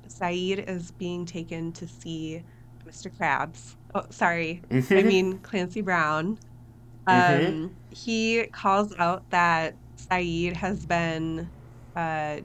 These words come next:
Speaker 1: doing translating for them, and, uh, he, he's sure that it feels wrong, basically trying to be good cop. Um,
Speaker 2: Mm-hmm.
Speaker 1: and then he brings out, uh,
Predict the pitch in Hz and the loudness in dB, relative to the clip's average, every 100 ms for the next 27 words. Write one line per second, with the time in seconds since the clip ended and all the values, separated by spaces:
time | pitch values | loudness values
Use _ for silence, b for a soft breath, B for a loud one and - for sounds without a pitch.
0 | - 165 151 147 156 165 - 254 254 240 | -8 -6 -6 -8 -10 -10 -4 0 0 -2
1 | 226 214 214 202 202 202 202 B B B | -2 0 2 2 2 0 -4 B B B
2 | B - 170 160 165 165 160 160 - 156 | B -6 -4 -4 -4 -6 -8 -12 -12 -12
3 | 143 143 - 165 151 - - - 165 151 | -10 -12 -8 -6 -6 -12 -20 -12 -10 -8
4 | 151 147 143 135 - 147 139 165 175 180 | -8 -8 -8 -12 -10 -10 -8 -2 0 2
5 | 175 175 175 175 175 180 - 170 170 - | 4 4 2 0 -2 -2 -4 -8 -6 -4
6 | 156 156 143 156 147 147 - 185 175 - | -4 -4 -6 -6 -4 -6 -6 -4 -4 0
7 | 165 156 156 - - - - - - - | 4 4 2 -2 -20 -20 -20 -20 -20 -18
8 | - 165 156 151 143 143 170 123 127 131 | -6 -2 -2 -4 -6 -8 -8 2 2 4
9 | 131 151 156 - - 185 185 185 175 208 | 2 2 -2 -8 -8 -2 2 2 2 0
10 | 196 185 180 185 180 175 175 175 175 - | 0 2 2 2 0 2 4 4 0 -4
11 | - - - - 170 160 160 156 151 | -12 -14 -20 -8 -2 -2 -2 -2 -2